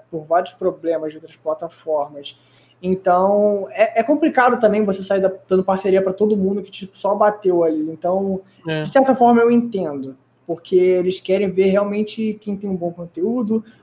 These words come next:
Speaker 1: eles querem trazer pra, como parceiros, ótimos criadores de conteúdo mesmo. E não
Speaker 2: Uhum.
Speaker 1: só quem tá fazendo ali por fazer.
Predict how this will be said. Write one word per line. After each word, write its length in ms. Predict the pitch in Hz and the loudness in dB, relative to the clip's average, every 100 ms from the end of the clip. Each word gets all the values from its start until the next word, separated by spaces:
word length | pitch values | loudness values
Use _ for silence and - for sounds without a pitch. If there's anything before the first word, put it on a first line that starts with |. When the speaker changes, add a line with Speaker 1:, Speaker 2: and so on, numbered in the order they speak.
| _ | _
Speaker 1:
eles 240 | 190 180 - | -2 -2 -2
querem 400 | 196 233 240 233 | 2 4 4 2
trazer 420 | 202 175 170 175 | 2 2 0 -2
pra, 260 | 175 180 | 0 0
como 200 | 180 190 | 0 -2
parceiros, 600 | 185 185 - - 214 190 | 0 -4 -2 0 0 0
ótimos 400 | 170 190 208 208 | -2 -2 -2 -6
criadores 500 | - 214 196 185 196 | -2 0 0 0 -2
de 80 | 196 | -6
conteúdo 480 | 190 196 196 185 190 | -6 -6 0 -2 0
mesmo. 420 | 190 180 156 151 - _ _ - | -2 -2 -4 -8 -20 _ _ -10
E 40 | |
não 160 | 165 196 | -4 0
Speaker 2:
Uhum. 100 | 165 | 2
Speaker 1:
só 180 | 151 - | 2 0
quem 160 | 226 | 0
tá 140 | 220 214 | -2 0
fazendo 420 | - 180 180 185 | 2 2 2 0
ali 160 | 175 175 | -2 -6
por 180 | 185 | -10
fazer. 460 | - 202 185 160 | -4 -2 -2 -4